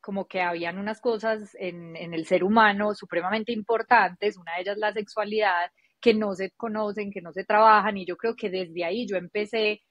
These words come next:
a ser como una buscadora activa de información, y en ese camino de la vida fue que me encontré a Ana, y siempre, desde siempre hice clic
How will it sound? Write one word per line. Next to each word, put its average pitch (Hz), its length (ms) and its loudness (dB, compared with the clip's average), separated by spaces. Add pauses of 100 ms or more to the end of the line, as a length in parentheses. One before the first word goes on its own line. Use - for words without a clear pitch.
(220)
a 202 100 -2
ser 208 200 -2
como 208 360 0
una 190 520 -2
buscadora 202 760 2
activa 247 680 -2
de 196 100 -4
información, 175 960 -8
y 208 100 0
en 196 100 0
ese 208 180 -4
camino 247 400 2
de 269 80 4
la 269 140 6
vida 247 220 4
fue 220 120 -6
que 208 100 -12
me 226 60 -10
encontré 180 380 -8
a 190 200 2
Ana, 180 140 -8 (460)
y 240 180 0
siempre, 254 680 2
desde 208 340 -6
siempre 226 380 -4
hice 208 240 -6
clic 247 380 -8